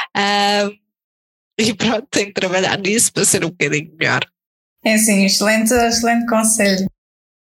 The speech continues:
Speaker 2: Olha, e agora para terminar, eu queria saber
Speaker 1: Diz.
Speaker 2: de onde é que vieram as cerejas?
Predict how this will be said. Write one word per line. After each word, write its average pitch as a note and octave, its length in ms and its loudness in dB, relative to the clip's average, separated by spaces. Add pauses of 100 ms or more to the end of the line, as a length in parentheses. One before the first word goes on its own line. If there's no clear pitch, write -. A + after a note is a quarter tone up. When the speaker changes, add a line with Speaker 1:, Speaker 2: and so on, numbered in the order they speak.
(100)
Speaker 2:
Olha, G3+ 380 2
e B3 100 0
agora C#4+ 360 0
para D#4 160 0
terminar, C4+ 480 2
eu G#3 120 0
queria C4+ 280 0
saber A3+ 600 2
Speaker 1:
Diz. G3 120 0
Speaker 2:
de D#3 60 4
onde B3+ 160 2
é C#4 160 0
que - 100 -10
vieram A3+ 560 0
as B3 220 2
cerejas? A3+ 800 0